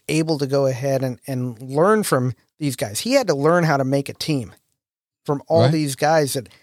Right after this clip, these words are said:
Speaker 1: were the best of their classes that came out. You know, you gotta figure over, there's probably five or six year age difference to be, to be able to get that many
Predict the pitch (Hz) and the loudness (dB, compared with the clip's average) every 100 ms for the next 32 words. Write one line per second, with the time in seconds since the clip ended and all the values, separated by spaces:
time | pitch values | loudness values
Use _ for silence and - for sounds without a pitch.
0 | _ _ _ 160 165 139 127 165 180 - | _ _ _ 0 2 2 2 4 4 0
1 | - _ _ _ _ _ _ _ - 156 | -10 _ _ _ _ _ _ _ -2 2
2 | 151 170 - 160 165 113 110 - 110 - | 2 2 2 2 2 0 -4 -6 -4 -2
3 | 135 135 156 - - 131 131 147 _ - | 0 0 0 -4 -8 -2 -2 -4 _ -8
4 | 170 185 170 - 156 151 151 143 131 131 | 0 2 2 0 0 2 2 0 -2 -6
5 | _ _ _ _ _ _ _ _ _ - | _ _ _ _ _ _ _ _ _ -12
6 | - 180 165 175 165 147 - 143 135 123 | 0 0 2 4 4 2 2 2 2 0
7 | 143 139 127 131 123 131 120 127 123 147 | -2 0 2 0 0 0 0 -2 -4 -8
8 | 127 120 - 139 131 131 117 123 135 139 | -10 -12 -2 0 2 0 -2 -2 0 2
9 | 120 131 127 | 2 2 0